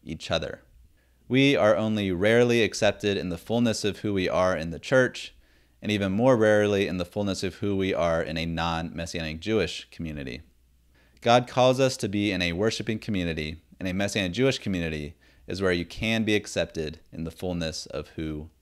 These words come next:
you are. All that said, this tension we feel is not for nothing. All Israel will be saved. We are Jews who have responded in the affirmative to the gospel message.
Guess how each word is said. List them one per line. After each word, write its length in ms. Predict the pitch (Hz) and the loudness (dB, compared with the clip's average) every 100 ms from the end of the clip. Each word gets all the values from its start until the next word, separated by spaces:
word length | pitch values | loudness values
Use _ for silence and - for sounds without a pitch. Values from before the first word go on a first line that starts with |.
| - | -12
you 300 | 73 73 71 | -10 -8 -10
are. 320 | - 62 57 - - - _ _ _ - _ | -10 -8 -10 -14 -20 -20 _ _ _ -20 _
All 180 | 95 117 | -2 0
that 240 | 123 131 | 2 0
said, 380 | - 80 73 73 - _ _ | -2 -4 -4 -8 -14 _ _
this 220 | 101 110 - | -6 -6 -6
tension 420 | - 127 - 135 | -4 -2 0 0
we 140 | 127 | 0
feel 500 | 123 87 80 78 78 | -2 -4 -2 -2 -4
is 180 | 82 82 | -6 -6
not 540 | 85 82 90 101 - - | -6 -4 -2 -2 -4 -10
for 140 | - 85 | -10 -6
nothing. 520 | 80 78 - - 87 - _ _ _ _ _ _ - | -4 -6 -8 -14 -18 -20 _ _ _ _ _ _ 0
All 320 | 101 113 127 | 4 4 4
Israel 580 | 95 92 90 87 85 85 | -2 -4 -2 -2 -2 -4
will 460 | 85 85 87 85 - | -4 -2 -2 -4 -8
be 340 | 85 76 76 87 | -8 -6 -8 -14
saved. 600 | - 85 85 73 - - _ _ _ _ _ _ - | -10 -6 -4 -6 -12 -20 _ _ _ _ _ _ -6
We 280 | 104 131 131 | 2 4 4
are 140 | 87 | 2
Jews 480 | 85 98 110 110 104 | 0 0 2 0 -2
who 160 | 104 92 | -4 -4
have 360 | - 113 117 | 2 4 4
responded 580 | 113 - - 92 98 92 | 2 -2 -2 -2 0 -2
in 140 | 82 | -4
the 120 | 85 80 | -4 -6
affirmative 640 | - - 120 120 117 104 | -6 0 2 4 2 0
to 100 | - | -2
the 80 | 87 | -4
gospel 400 | 82 76 - 85 | 0 -2 -4 -6
message. 580 | 104 110 104 98 - | -4 -2 -2 -4 -8